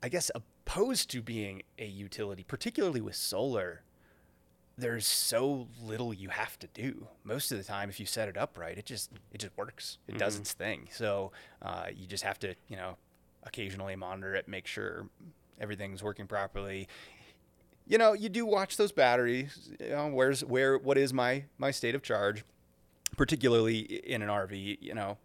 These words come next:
Speaker 1: I, I guess with lithium, if you run it too low, you just, you know, fire up a generator a lot of times or something like that.
Speaker 2: Mm-hmm.
Speaker 1: Um, and it's, it's not that big a deal.
Speaker 2: There's some tricks of the trade to
Speaker 1: There
Speaker 2: optimize everything, but it's really not rocket science.
Speaker 1: No,
Speaker 2: Yeah.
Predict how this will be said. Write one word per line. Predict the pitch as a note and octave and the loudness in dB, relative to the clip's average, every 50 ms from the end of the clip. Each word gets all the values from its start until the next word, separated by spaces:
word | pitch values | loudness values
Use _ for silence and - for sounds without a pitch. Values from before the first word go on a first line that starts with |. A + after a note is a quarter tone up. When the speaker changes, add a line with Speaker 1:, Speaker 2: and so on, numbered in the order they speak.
| _ _ - | _ _ -10
Speaker 1:
I, | - - - - _ - - - - - | -10 -10 -10 -10 _ -20 -20 -14 -8 -6
I | |
guess | G#2+ A2+ G#2 - - - - _ _ _ _ _ - | -4 -2 -2 -2 -4 -6 -8 _ _ _ _ _ -12
with | - - - - - | -12 -12 -12 -12 -10
lithium, | G#2+ G#2 G#2+ - - - C2 G2 G2+ | -8 -8 -8 -6 -6 -4 -4 -4 -6
if | G2+ - - | -8 -10 -12
you | F#2 F2 E2 _ - | -14 -14 -16 _ -14
run | F#2+ G2 F#2+ G2 | -10 -8 -6 -4
it | G2 - - _ _ _ - - | -4 -6 -6 _ _ _ -20 -14
too | - - G#2 F#2+ | -12 -12 -10 -8
low, | G2+ F#2+ G#2 | -4 -4 -4
you | A2 F#2+ - | -4 -4 -8
just, | - - - _ _ | -14 -16 -16 _ _
you | - - | -16 -14
know, | F#2 E2 | -12 -12
fire | F2+ - - - F#2 | -12 -8 -8 -6 -6
up | F#2 - | -6 -8
a | - | -12
generator | D#2+ E2 E2+ F2+ G2+ F#2 F#2+ F#2 F2+ F2+ | -14 -12 -10 -8 -6 -4 -4 -4 -4 -4
a | C#2+ | -2
lot | F2 E2+ | -2 -2
of | D2+ - | -4 -4
times | - - E2 G2 G#2+ - | -6 -8 -8 -10 -10 -8
or | |
something | - - A#2 - - F#2+ | -6 -6 -6 -8 -8 -10
like | G2 F2+ F#2+ - - | -8 -8 -8 -10 -10
that. | - F2 - - - - - - - - | -10 -10 -10 -10 -12 -14 -16 -16 -14 -12
Speaker 2:
Mm-hmm. | A2 G#2+ G#2+ | -10 -8 -6
Speaker 1:
Um, | F#2+ F#2 E2+ E2+ F2 F2+ - - | -6 -6 -6 -8 -10 -12 -14 -12
and | - F#2 | -12 -10
it's, | D#2+ - - - - - _ - | -8 -6 -6 -6 -8 -12 _ -16
it's | - G#2 - | -14 -12 -10
not | - F#2 F2+ | -8 -8 -8
that | - F2+ E2+ | -10 -10 -8
big | F#2+ F2+ E2+ | -10 -10 -10
a | - | -10
deal. | - F2+ F2+ | -10 -6 -4
Speaker 2:
There's | A#2+ C3+ C#3 - | -4 -4 -4 -4
some | - C#3+ B2+ | -4 -6 -6
tricks | - - B2 - - - | -8 -8 -8 -8 -8 -8
of | A2+ | -8
the | G#2+ | -10
trade | G#2 - - G#2 G2 F#2+ G#2 B2 - | -10 -10 -10 -10 -8 -8 -10 -12 -12
to | - - G#2 G2 A2 | -10 -10 -10 -6 4
Speaker 1:
There | G#2+ C#3+ D#3 D#3+ D#3+ | 8 8 10 10 8
Speaker 2:
optimize | - - | 4 0
everything, | G#2+ G2 G#2+ G2 - - A#2 A#2+ | -2 -6 -8 -8 -10 -8 -8 -6
but | B2+ D3 | -6 -4
it's | D#3+ - - | -4 -2 0
really | B3 A#3 G3+ | 0 2 4
not | F3 E3+ F3 | 4 2 2
rocket | F3 F3+ - - - - | 0 -2 -2 -4 -6 -6
science. | - - F2+ F2 - - - - - - | -6 -6 -6 -8 -10 -14 -16 -14 -2 2
Speaker 1:
No, | - A3 F#3 A#2 G#2 | 6 8 8 8 6
Speaker 2:
Yeah. | G#2+ | 4